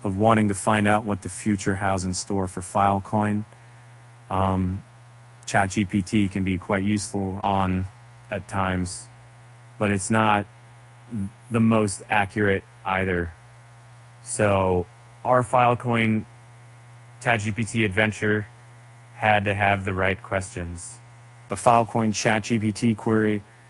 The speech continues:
yielded multiple answers that elaborated upon the scope of its operations.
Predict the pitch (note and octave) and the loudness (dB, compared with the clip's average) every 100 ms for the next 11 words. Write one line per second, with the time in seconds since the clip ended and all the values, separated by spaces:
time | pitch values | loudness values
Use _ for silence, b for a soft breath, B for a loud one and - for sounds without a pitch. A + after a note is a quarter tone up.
0 | b A2+ A2+ G#2+ G2 G#2 B2 C3+ C3 B2+ | b 4 4 4 2 4 6 6 4 2
1 | B2+ A#2+ A2+ A#2+ A2+ G#2 F#2+ F#2+ A2+ A#2 | 2 0 0 0 0 0 -2 2 4 4
2 | A#2 A2+ G#2 - A2 G#2 G2+ - A#2 G#2+ | 4 2 0 -2 -2 0 -2 2 2 2
3 | G2+ G2 G#2 G2+ G#2 G2 F#2+ - G2 G2+ | -4 -2 0 0 0 -2 -2 -6 -10 -12